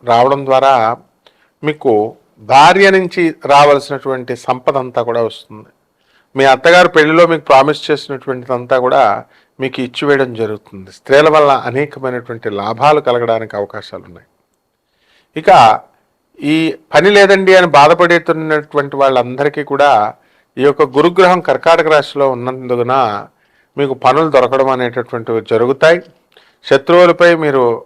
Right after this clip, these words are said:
ఆధిపత్యాలు మీరు సాధించడం అనేటటువంటిది ఉంటుంది. దైవపరంగా మీ మనసంతా కూడా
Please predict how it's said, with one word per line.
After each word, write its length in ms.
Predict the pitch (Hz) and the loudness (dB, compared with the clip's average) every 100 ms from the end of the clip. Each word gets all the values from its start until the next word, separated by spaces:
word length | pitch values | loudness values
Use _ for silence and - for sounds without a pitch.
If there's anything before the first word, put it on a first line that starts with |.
| _ - | _ -2
ఆధిపత్యాలు 680 | 110 135 147 156 - 143 131 | 0 0 -2 -4 0 0 0
మీరు 180 | 123 113 | -4 -6
సాధించడం 640 | - 117 117 123 120 117 | -2 -2 -2 -10 -8 -6
అనేటటువంటిది 680 | 117 110 107 104 107 101 110 | -6 -10 -12 -14 -14 -14 -12
ఉంటుంది. 520 | 101 95 127 139 170 170 _ _ _ _ _ _ _ _ _ _ _ _ _ _ _ _ | -12 -12 -10 -8 -8 -12 _ _ _ _ _ _ _ _ _ _ _ _ _ _ _ _
దైవపరంగా 1040 | 101 123 151 196 196 180 180 180 175 180 175 _ _ _ - | 0 2 4 4 4 4 4 2 4 4 2 _ _ _ -4
మీ 120 | 147 | -2
మనసంతా 640 | 139 135 135 151 143 143 | 0 0 0 -4 -2 -4
కూడా 540 | 131 131 127 113 113 | 0 2 2 2 -2